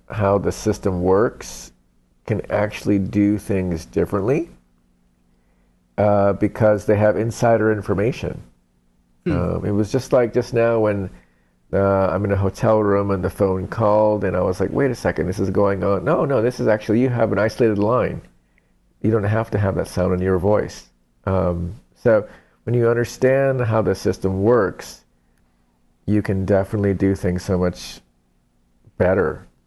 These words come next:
Speaker 1: so much easier.
Speaker 2: Do you think that, eh, with our interactions with machines, the machines we interact with every day,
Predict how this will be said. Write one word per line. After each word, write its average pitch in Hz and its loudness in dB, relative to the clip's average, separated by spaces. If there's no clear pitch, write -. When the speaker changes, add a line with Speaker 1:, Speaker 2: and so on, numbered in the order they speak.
Speaker 1:
so 92 -2
much 90 -4
easier. 85 -2
Speaker 2:
Do 254 -4
you 262 -2
think 285 -4
that, 214 0
eh, 139 -14
with 196 0
our 185 2
interactions 156 0
with 139 -2
machines, 143 0
the 131 -4
machines 127 -2
we 123 0
interact 120 -2
with 120 -2
every 117 0
day, 107 0